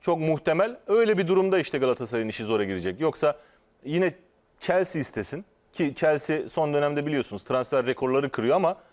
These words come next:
oyuncu sayısı yirmi tane bir sezonda transfer yapıyor ama oynatmıyor. Oyuncu öğütme merkezine dönüşmüş durumda son dönemde. O şey değiştikten sonra, başkan değişikliğinden sonra. Dolayısıyla orası çok çekici olmayabilir ama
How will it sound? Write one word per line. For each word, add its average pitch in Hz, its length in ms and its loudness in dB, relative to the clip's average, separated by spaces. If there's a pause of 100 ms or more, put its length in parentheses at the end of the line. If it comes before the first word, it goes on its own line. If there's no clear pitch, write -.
(500)
oyuncu 170 560 4 (220)
sayısı 139 400 0
yirmi 170 260 4
tane 131 320 0 (120)
bir 131 160 -6
sezonda 120 300 0
transfer 113 400 0
yapıyor 107 240 0
ama 180 120 2
oynatmıyor. 165 480 2
Oyuncu 147 380 0
öğütme 151 260 0
merkezine 147 480 0
dönüşmüş 107 380 -6
durumda 95 300 -2
son 110 300 -2
dönemde. 101 380 -2
O 131 120 0 (960)
şey 120 260 -2
değiştikten 104 440 -4
sonra, 101 240 -2
başkan 101 340 -2
değişikliğinden 92 520 -6
sonra. - 240 -2 (480)
Dolayısıyla 185 360 2
orası 175 220 2
çok 185 180 -2
çekici 175 280 0
olmayabilir 190 420 2
ama 190 220 2